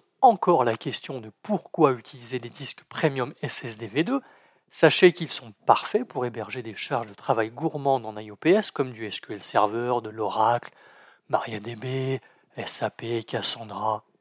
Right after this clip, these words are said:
et plein d'autres. Et ce n'est pas tout, puisqu'en plus de la prise en charge des disques premium S S D V deux, l'équipe produit annonce également la prise en charge des ultra-disques dans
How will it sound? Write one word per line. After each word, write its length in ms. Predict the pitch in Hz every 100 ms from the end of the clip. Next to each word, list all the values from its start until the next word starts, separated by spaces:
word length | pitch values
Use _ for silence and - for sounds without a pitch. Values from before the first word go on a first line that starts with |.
| _
et 160 | 165 151
plein 340 | - - 110
d'autres. 400 | 107 95 - - _ _ _ _ _ _ - _ _ _ _ _ _ _ _ _ _
Et 100 | 151
ce 120 | -
n'est 100 | 117
pas 140 | -
tout, 240 | - 226 247
puisqu'en 480 | - 233 - - 127
plus 460 | - - 208 208 160
de 60 | 127
la 140 | 113
prise 340 | - - 165
en 120 | 143 123
charge 380 | - 135 117
des 120 | 117 127
disques 280 | 131 -
premium 420 | - - 139 135 123
S 160 | -
S 100 | 120
D 120 | 104
V 220 | 104 120 143
deux, 220 | 185 196 - _ _ -
l'équipe 480 | 143 208 - 165 -
produit 460 | - 143 160 190
annonce 360 | 143 127 107 -
également 500 | 190 147 123 127 175
la 120 | 131
prise 300 | 107 - 135
en 100 | 123
charge 360 | 104 160 160 139
des 320 | 120 107 110
ultra-disques 800 | 202 202 - 123 117 151 214 - -
dans 240 | 143 214